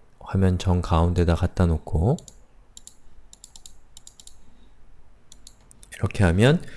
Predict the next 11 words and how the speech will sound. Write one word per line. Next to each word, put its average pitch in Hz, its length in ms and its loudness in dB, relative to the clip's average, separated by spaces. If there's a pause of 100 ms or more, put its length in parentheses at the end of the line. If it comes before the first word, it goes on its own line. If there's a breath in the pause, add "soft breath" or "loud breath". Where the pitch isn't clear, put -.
(180 loud breath)
꽃이 104 240 0
작아졌죠. - 600 2 (200)
그럼 98 140 0
나머지 123 340 6
것들은 123 420 4
일단 104 260 4
삭제를 113 480 2
하고요. 110 340 0 (760)
다시 110 560 0 (1800)
복사를 85 460 4
해야겠네요. 87 500 0